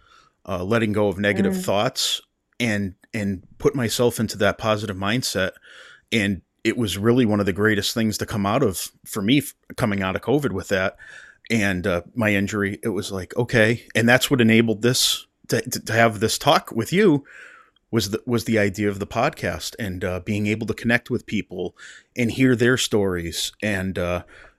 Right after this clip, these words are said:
Speaker 1: and that's what I love, um, about doing this, these types of talks
Speaker 2: I
Speaker 1: is
Speaker 2: love it.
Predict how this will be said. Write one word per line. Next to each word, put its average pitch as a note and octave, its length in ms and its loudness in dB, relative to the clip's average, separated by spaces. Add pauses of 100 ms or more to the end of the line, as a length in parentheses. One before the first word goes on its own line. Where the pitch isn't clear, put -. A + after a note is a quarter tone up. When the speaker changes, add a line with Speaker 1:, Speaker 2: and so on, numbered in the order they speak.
(200)
Speaker 1:
and G#2 200 -2 (100)
that's B2 260 2
what B2 60 2
I A2 80 6
love, A2 500 2 (160)
um, F#2 480 -8 (880)
about G#2 280 -2
doing G#2 240 -2
this, F#2+ 200 -6
these G2+ 200 -8
types - 240 -12
of - 80 -12
talks A#2+ 380 -6
Speaker 2:
I F#2+ 40 -6
Speaker 1:
is E2+ 80 -4
Speaker 2:
love D#3 100 -6
it. D3+ 180 -6